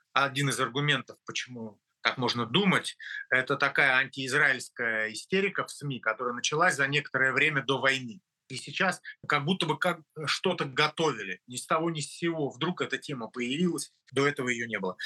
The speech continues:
И мы сейчас видим, как Россия себя ведёт. Она про всё не так всё однозначно и, и очень смешно про то, что всё нужно решать мирным способом.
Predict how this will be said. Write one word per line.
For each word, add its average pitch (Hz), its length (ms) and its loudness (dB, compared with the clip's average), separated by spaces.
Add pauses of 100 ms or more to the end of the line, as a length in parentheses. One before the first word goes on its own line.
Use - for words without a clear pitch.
(220)
И 139 140 2
мы 156 140 6
сейчас 170 400 0
видим, 127 240 -6
как 117 180 0
Россия 120 300 -2
себя 107 220 0
ведёт. 143 360 0
Она 123 320 2 (220)
про 131 120 2
всё 131 220 -4 (140)
не 127 100 -6
так - 200 2
всё - 200 -2
однозначно 113 640 0
и, 107 180 -4 (240)
и 123 80 -2
очень 120 240 2
смешно 120 480 0
про 110 180 0
то, 113 140 -4
что - 200 0
всё 117 200 -4
нужно 104 220 -2
решать 104 320 2
мирным 101 420 -2
способом. 185 840 2